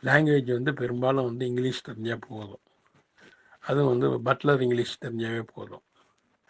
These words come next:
ரெ-, ரெ-, ரெகுலர் இங்கிலீஷு, ஆங்கிலோ இண்டியன், ஆங்கிலோக்காரங்க இங்கிலீஷ் எல்லாம் தேவையில்லை.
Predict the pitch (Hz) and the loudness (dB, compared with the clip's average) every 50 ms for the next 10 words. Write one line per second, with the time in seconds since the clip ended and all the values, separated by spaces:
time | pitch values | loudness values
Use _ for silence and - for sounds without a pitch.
0 | - _ _ - _ - - 127 127 127 123 113 110 110 107 107 107 117 117 110 | -20 _ _ -20 _ -10 -4 0 2 2 2 0 -2 -4 -6 -6 -6 -8 -8 -8
1 | 110 107 107 113 123 131 143 151 147 131 127 123 123 117 113 113 - - 147 143 | -8 -8 -2 0 2 4 6 6 6 4 2 0 0 0 -2 -4 -4 -2 -2 0
2 | 127 123 127 139 143 139 135 131 123 113 110 113 113 110 107 107 - - - 117 | 0 2 2 4 4 4 4 2 0 -2 -4 -6 -6 -6 -6 -8 -12 -12 -10 -10
3 | 110 110 107 107 117 123 135 147 147 139 131 123 123 - _ _ - - - - | -8 -8 -6 -4 -2 0 2 4 4 4 4 2 -2 -4 _ _ -20 -20 -20 -18
4 | - - 139 123 120 120 117 117 113 113 113 117 123 131 131 127 123 123 - 123 | -8 -2 0 0 0 0 -4 -4 -4 -4 -2 0 0 2 2 2 2 0 0 -2
5 | 120 127 123 120 117 107 107 107 107 107 101 98 - - | 0 -2 -2 -4 -6 -6 -6 -6 -6 -8 -10 -10 -12 -16